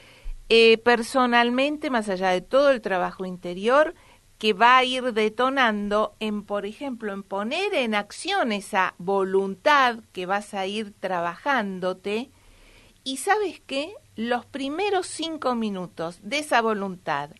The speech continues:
en que te sientas y vas a tomar acción para ir viendo por dónde empezar y además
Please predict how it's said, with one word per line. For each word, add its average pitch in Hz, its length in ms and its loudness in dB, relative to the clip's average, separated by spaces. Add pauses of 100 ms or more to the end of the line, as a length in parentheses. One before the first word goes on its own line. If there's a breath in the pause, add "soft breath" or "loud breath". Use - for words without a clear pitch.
en 208 140 -4
que 220 160 -4
te 226 140 -4
sientas 175 600 -8 (140)
y 233 80 -8
vas 302 280 0
a 240 200 -2 (500 soft breath)
tomar 302 420 4
acción 254 880 2 (300 soft breath)
para 220 240 0
ir 285 340 -4
viendo 202 920 0
por 214 220 0
dónde 285 280 0
empezar 214 720 -4 (240)
y 240 160 0
además 233 640 2